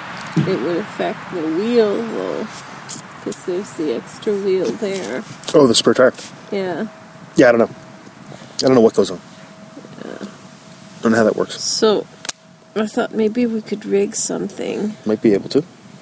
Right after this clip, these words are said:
Speaker 1: with, like, uh, foam pads and big straps.
Speaker 2: People certainly take bikes. There's no doubt about that, so.
Speaker 1: I've, yeah,
Speaker 2: Would
Speaker 1: so
Speaker 2: be kinda neat to be out
Speaker 1: try.
Speaker 2: trying something, yeah.
Speaker 1: So that would be,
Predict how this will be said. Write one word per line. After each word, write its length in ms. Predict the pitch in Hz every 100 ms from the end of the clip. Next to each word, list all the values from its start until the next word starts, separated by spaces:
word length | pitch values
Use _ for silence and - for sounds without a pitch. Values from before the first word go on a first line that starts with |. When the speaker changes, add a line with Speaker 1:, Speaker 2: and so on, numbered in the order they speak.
| - -
Speaker 1:
with, 260 | - - -
like, 520 | - - 139 - -
uh, 140 | - - -
foam 600 | - - 214 214 226 233
pads 580 | 247 247 254 - - -
and 320 | - - - - - - - - - - - - - - - - - - -
big 220 | 226 -
straps. 800 | - - - 202 254 269 - -
Speaker 2:
People 280 | - - -
certainly 320 | - 147 135
take 240 | 123 135 -
bikes. 400 | 113 - - - - - - -
There's 140 | 95 101
no 80 |
doubt 140 | 117 110
about 200 | 98 95
that, 220 | 87 95
so. 200 | - 92 - - - - - - -
Speaker 1:
I've, 340 | 208 202 - - - - - - - -
yeah, 240 | 92 90 - - - - -
Speaker 2:
Would 100 | -
Speaker 1:
so 40 | -
Speaker 2:
be 100 | 123
kinda 260 | - 131
neat 240 | 113 120 -
to 80 | 104
be 180 | 107
out 80 | 101
Speaker 1:
try. 360 | 104 185 170 214 - - - -
Speaker 2:
trying 260 | - 220 101
something, 400 | - 101 - 113
yeah. 100 | 110
Speaker 1:
So 160 | 127 214
that 140 | 440
would 220 | 339 220
be, 400 | 202 185 180 202